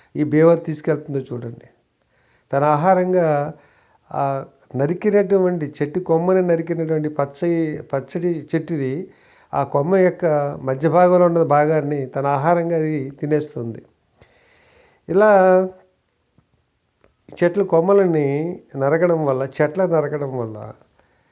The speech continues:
అమెరికా, కెనడా వంటి దేశాలలో ప్రతి సంవత్సరం కోట్లాది రూపాయలు ఖరీదు చేసే, కోట్లాది డాలర్ల ఖరీదు చేసే కలప నష్టం కలుగుతుందని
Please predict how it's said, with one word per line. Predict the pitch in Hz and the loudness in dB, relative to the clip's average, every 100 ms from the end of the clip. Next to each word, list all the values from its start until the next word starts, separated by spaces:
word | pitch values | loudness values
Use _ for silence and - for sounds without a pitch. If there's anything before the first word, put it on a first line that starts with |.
| _ _ | _ _
అమెరికా, | 123 156 170 170 135 127 127 - _ _ | -2 2 2 2 0 0 -6 -14 _ _
కెనడా | 135 147 170 175 | 0 2 4 4
వంటి | 160 151 147 | 4 0 -4
దేశాలలో | 120 139 143 147 131 123 120 117 - _ _ _ _ _ _ _ - | -4 -4 -2 -2 -2 -4 -6 -8 -14 _ _ _ _ _ _ _ -8
ప్రతి | 131 131 185 | -6 -4 -6
సంవత్సరం | 180 147 143 147 135 123 120 - _ _ _ _ | -2 -2 -2 -4 -4 -4 -6 -12 _ _ _ _
కోట్లాది | - 139 151 170 180 196 185 | -4 -4 -2 2 2 4 2
రూపాయలు | 170 165 165 160 156 156 151 | 0 -2 -2 -2 -2 -4 -2
ఖరీదు | 139 156 156 151 151 | -2 -2 -4 -8 -10
చేసే, | 143 - 117 - - | -10 -10 -12 -14 -6
కోట్లాది | 139 139 147 156 175 175 170 160 160 _ _ _ | -6 -4 -2 0 0 -2 -2 -4 -10 _ _ _
డాలర్ల | 127 143 170 190 196 | 0 4 4 4 2
ఖరీదు | 185 175 165 165 160 165 | 0 0 2 0 -4 -6
చేసే | 151 160 151 123 123 135 151 - _ _ _ _ | -6 -4 -4 -2 -4 -6 -10 -18 _ _ _ _
కలప | 131 156 185 208 156 143 170 202 _ _ _ _ _ _ _ _ _ _ | -2 0 0 2 4 2 0 -8 _ _ _ _ _ _ _ _ _ _
నష్టం | 127 135 - 233 | -6 -4 2 4
కలుగుతుందని | 202 190 185 185 180 180 185 160 147 | 6 8 8 4 -2 2 4 2 0